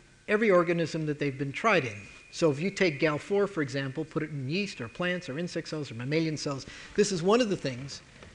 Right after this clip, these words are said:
If you put it in, you put the binding site in front of a gene, you activate that gene. This is one of the reasons, of course, it gives us, um, um, encouragement that if we study the process, the fundamental process in yeast,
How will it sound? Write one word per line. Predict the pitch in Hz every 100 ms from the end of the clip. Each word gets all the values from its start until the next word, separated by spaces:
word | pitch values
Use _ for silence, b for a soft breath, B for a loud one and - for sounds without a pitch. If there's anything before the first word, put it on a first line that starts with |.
| -
If | 147
you |
put | - 185
it | 170
in, | 160 -
you | 185 160
put | - 202
the | 147
binding | 180 196
site | 175 160
in | 143
front | - 160
of | 127
a |
gene, | 147 262 220
you | 156 139
activate | 135 131 127 117
that | 117 110
gene. | 139 113 101 B B -
This | 185 185
is | 156
one | 151 214
of | 240
the | 147
reasons, | 135 135 131
of | 123
course, | - 139 127
it | 117
gives | 117 135 127
us, | 120 - - - b b b b _ -
um, | 131 120 123 139 - - _ - 247
um, | 214 135 120 117 120 139 _ _ _ _
encouragement | 156 - 285 277 120 107 104 -
that | 147
if | 143
we | 156
study | - 226 247 190
the | 151
process, | - 240 - 170 -
the | 156
fundamental | 196 196 165 165
process | 147 151 151 143 -
in | 131
yeast, | 190 254 156 -